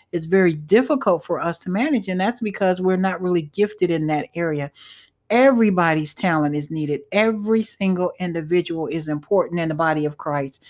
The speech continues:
So I just want you to be encouraged today. Even go back and read this chapter again and find yourself. Find out what God has for you. Stick to what you know best. That's the thing that God has for you, actually.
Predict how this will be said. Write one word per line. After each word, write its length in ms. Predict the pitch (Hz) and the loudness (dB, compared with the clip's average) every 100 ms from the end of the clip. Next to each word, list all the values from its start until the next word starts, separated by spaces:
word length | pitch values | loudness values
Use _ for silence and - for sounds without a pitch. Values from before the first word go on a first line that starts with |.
| - - | -20 -20
So 180 | - 208 | -2 4
I 60 | 196 | 4
just 240 | 196 311 | 2 0
want 140 | 320 294 | 4 6
you 100 | 240 | 6
to 40 | |
be 180 | 208 202 | 4 2
encouraged 600 | 175 - 196 185 156 - | 0 2 2 2 0 -4
today. 380 | 180 170 175 170 | -4 0 0 2
Even 440 | 233 302 294 277 - - - | 0 2 2 0 -6 -20 -2
go 160 | 214 | 0
back 320 | 202 208 214 - | 2 2 2 0
and 300 | 190 180 175 | -2 0 0
read 540 | 202 247 240 202 185 - _ _ - | 2 4 4 4 0 -6 _ _ -2
this 240 | 208 233 | 0 0
chapter 600 | - - 208 208 202 190 - | -2 0 0 0 -2 -2 -4
again 580 | 165 156 180 185 170 - | -10 -8 -6 -2 -4 -4
and 180 | 185 180 | -6 -6
find 560 | - - 247 339 349 196 | -6 -4 0 0 2 2
yourself. 520 | 160 151 - 147 151 | 0 -6 -6 -6 -6
Find 360 | 214 233 254 | 0 2 4
out 300 | 247 240 233 - - _ _ | 4 2 0 -4 -20 _ _
what 240 | - 220 190 | -4 -4 -2
God 280 | 202 220 226 | -4 0 0
has 300 | 220 214 214 | 2 0 -2
for 140 | 220 | 0
you. 380 | 214 240 214 156 - _ | 0 2 2 0 -6 _
Stick 300 | - - 294 | -10 -6 -4
to 120 | - | -2
what 220 | 269 247 220 | 0 2 2
you 260 | 196 254 | 2 2
know 240 | 311 208 170 | 4 2 2
best. 400 | 156 - - - | -2 -6 -8 0
That's 280 | 220 339 | 2 2
the 120 | - 277 | -2 -2
thing 220 | 269 190 | 0 0
that 120 | 165 | 0
God 240 | 165 156 | 0 0
has 280 | 170 175 156 | 0 -2 -2
for 100 | - | -6
you, 300 | 151 165 151 - | -4 -4 -4 -6
actually. 680 | 165 147 151 131 85 98 | -8 -10 -14 -14 -14 -18